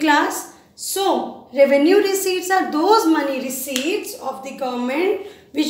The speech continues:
do not impact on assets and liability status of the government। कैसे? पैसा आएगा, अगर assets and liabilities के base से सोचूं तो पैसा assets को बेच कर आएगा या बढ़ा कर आएगा?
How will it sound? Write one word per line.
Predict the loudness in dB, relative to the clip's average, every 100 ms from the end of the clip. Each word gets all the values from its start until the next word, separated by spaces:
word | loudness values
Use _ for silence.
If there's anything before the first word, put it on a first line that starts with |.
| -2
do | 2 6
not | 8 6 6
impact | 0 -2 -2 -4 -6 -14 -16 -8
on | -8 -8 -8
assets | -6 -6 -4 -2 -2 -2 -6 -14 -18 -8
and | -2 2 4
liability | 4 4 0 -2 -2 -2
status | -2 -4 2 2 2
of | 0 0
the | -2
government। | 0 2 0 -2 -2
कैसे? | 0 2 2 2 2 0 -10 -18 _ _ _ _ _ -8
पैसा | -6 -2 -2 2 4
आएगा, | 4 4 4
अगर | 4 4 2
assets | 0 -4 0
and | 2
liabilities | 2 0 -2 -4 -4
के | -2
base | 0 0
से | 0 -2
सोचूं | -2 0 -2
तो | 0 0 -4 -12 -20 _ -6
पैसा | 0 0 0 -2 -4 -12 -6
assets | -4 0 -2 -2
को | -6 -6
बेच | -2 -2 -2 0
कर | 4 4
आएगा | 4 2 2 2 0 -10 -18 _ _ 0
या | 0 0 -2
बढ़ा | 0 2 2 2
कर | 2
आएगा? | 2 2 0